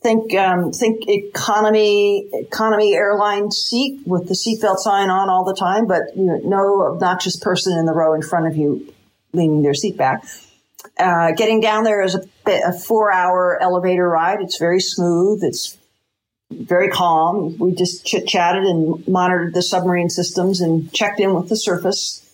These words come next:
uh, on a regular basis. Uh, our plan was to spend four hours on the bottom,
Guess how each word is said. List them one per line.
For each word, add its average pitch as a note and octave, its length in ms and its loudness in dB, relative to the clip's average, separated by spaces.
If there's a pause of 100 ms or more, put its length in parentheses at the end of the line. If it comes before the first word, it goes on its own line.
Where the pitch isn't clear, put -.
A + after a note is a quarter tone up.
(300)
uh, C#3 200 0
on F3 140 0
a E3+ 60 0
regular E3+ 320 0
basis. - 800 -4 (260)
Uh, D#3+ 60 0
our F#3+ 380 2
plan B3 320 2
was B3+ 160 -2
to - 80 -6
spend G#3+ 320 0
four G#3 280 2
hours F#3+ 580 0 (280)
on F#3+ 180 2
the F#3 80 2
bottom, F3+ 720 0